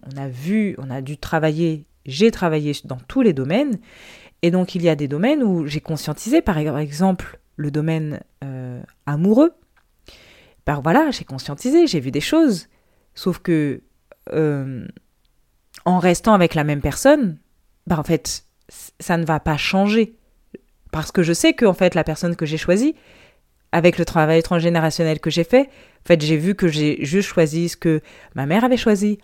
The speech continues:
ma grand-mère, mon arrière-grand-mère, et on peut remonter loin. Donc, ok, c'est pas parce que j'ai fait ce tra-, travail transgénérationnel que j'ai guéri de ça, que boum, d'un coup, dans mon couple, mon couple actuel, ça va changer. Soit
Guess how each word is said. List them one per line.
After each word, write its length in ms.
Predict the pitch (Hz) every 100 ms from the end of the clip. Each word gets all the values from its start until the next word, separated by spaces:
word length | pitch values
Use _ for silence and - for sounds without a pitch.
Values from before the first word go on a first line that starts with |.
| -
ma 100 | 139
grand-mère, 460 | 127 135 143 180 - _ _
mon 140 | 147 139
arrière-grand-mère, 760 | 135 135 131 131 139 196 220 - _ _
et 140 | 156
on 100 | 147
peut 160 | 135 151
remonter 440 | 147 160 160 -
loin. 200 | 143 143 - _ _ _ -
Donc, 320 | 185 175 - _ _ -
ok, 220 | 139 - 359 392 _ _
c'est 120 | -
pas 120 | 233 220
parce 200 | 190 -
que 120 | 190
j'ai 100 | 165
fait 160 | -
ce 120 | 226 220
tra-, 320 | 214 208 -
travail 280 | - 180 175
transgénérationnel 800 | - 175 170 160 165 175 175 170
que 120 | 160
j'ai 120 | 147
guéri 460 | 139 151 143 147 127
de 80 |
ça, 300 | 127 - 285 - _ _ _ _ _ -
que 300 | 202 - _
boum, 640 | 175 170 160 170 294 254 170
d'un 160 | 151
coup, 240 | - 294 208
dans 180 | 190
mon 140 | 202 165
couple, 400 | - 320 - 175
mon 120 | 160
couple 280 | - 170 -
actuel, 560 | - 143 - 240 277 -
ça 240 | - 165 151
va 220 | 175 - -
changer. 480 | - 180 151 139 - _ _ _
Soit 520 | - - - 311 277